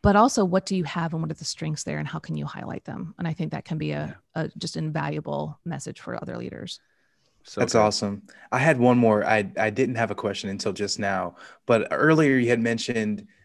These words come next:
Speaker 3: uh, uh, Jeff, when we were talking about type sixes, we've got the phobic and then the counterphobic sixes. Just, can you, can you shed some light on that difference? Because that was something I found really unique about sixes that doesn't really exist with other types.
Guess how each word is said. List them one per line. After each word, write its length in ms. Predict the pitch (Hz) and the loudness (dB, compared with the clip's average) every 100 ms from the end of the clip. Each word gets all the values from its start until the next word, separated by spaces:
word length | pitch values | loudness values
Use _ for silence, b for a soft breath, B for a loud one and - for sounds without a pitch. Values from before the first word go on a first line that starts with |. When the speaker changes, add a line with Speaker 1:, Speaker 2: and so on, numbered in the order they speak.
| - | -6
Speaker 3:
uh, 280 | 104 101 98 - b b b b | -2 -2 -4 -8 b b b b
uh, 160 | 104 95 | -10 -8
Jeff, 520 | 101 127 120 104 - - | 2 4 4 2 -8 -8
when 120 | 117 | -2
we 80 | 110 | -2
were 100 | 110 | 0
talking 240 | 120 117 | 0 0
about 140 | 104 | -2
type 240 | - 117 98 | 0 -2 -2
sixes, 640 | - - 131 - 98 95 | -4 -2 -2 -2 -6 -6
we've 140 | 113 107 | -8 -2
got 220 | 107 107 | -2 -2
the 160 | 101 | -10
phobic 500 | 95 - 127 113 107 | -8 2 2 4 0
and 120 | 107 104 | 0 -2
then 60 | |
the 100 | 98 | -4
counterphobic 720 | - 135 143 120 - 104 98 - | -4 -2 0 0 0 -2 -2 -2
sixes. 540 | 104 98 98 92 - B B B | -4 -4 -4 -6 -8 B B B
Just, 340 | - 190 - | -4 -4 -4
can 220 | - 156 190 | -10 0 0
you, 220 | 311 - | 2 -2
can 140 | 170 | 2
you 80 | 269 | 2
shed 320 | - 175 180 | 4 2 2
some 220 | - 151 | 2 2
light 200 | 120 143 | 2 4
on 120 | 143 131 | 4 4
that 220 | 127 104 | 2 0
difference? 360 | 123 - 127 | -4 -2 -4
Because 280 | 123 120 110 | -4 -8 -8
that 140 | - 196 | -4 -2
was 120 | 180 | 0
something 260 | 160 156 127 | -2 0 0
I 80 | |
found 280 | 120 123 104 | 0 0 0
really 240 | 120 135 113 | 0 0 0
unique 300 | 107 107 104 | -2 -4 -4
about 260 | 101 98 | -4 -4
sixes 380 | - 110 - 95 | -6 -8 -10 -6
that 200 | 107 - - | -6 -6 -4
doesn't 240 | 131 127 107 | -4 -2 -4
really 200 | 113 104 | -4 -4
exist 420 | 95 104 101 98 | -6 -8 -8 -10
with 120 | 92 | -12
other 220 | 95 92 | -10 -10
types. 540 | 92 98 80 - - | -8 -10 -10 -14 -20